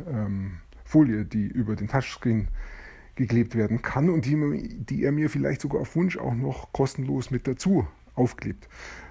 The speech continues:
dann wird das Angebot sch-, noch interessanter für mich. Und dann vielleicht noch au-, eine Versicherung dabei ist, die entweder sehr günstig ist oder schon inklusive ist,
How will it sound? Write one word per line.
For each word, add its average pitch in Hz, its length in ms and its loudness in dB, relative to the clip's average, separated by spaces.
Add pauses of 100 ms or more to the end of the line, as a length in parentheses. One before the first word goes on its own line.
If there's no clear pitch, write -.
(300)
dann 123 260 4
wird 135 200 0
das 131 100 -2
Angebot 143 380 2
sch-, - 200 -6
noch 175 180 4
interessanter 107 420 0
für - 100 -6
mich. - 300 -8
Und 131 400 0
dann 120 140 0
vielleicht 113 340 0
noch - 260 -4
au-, - 300 -6
eine 110 340 -2
Versicherung 151 400 0
dabei 131 240 0
ist, 131 260 -2
die 104 160 0
entweder 104 280 0
sehr 107 140 -6
günstig 143 280 2
ist 120 140 -2
oder 98 100 -6
schon 107 160 -4
inklusive - 560 -4
ist, - 300 -8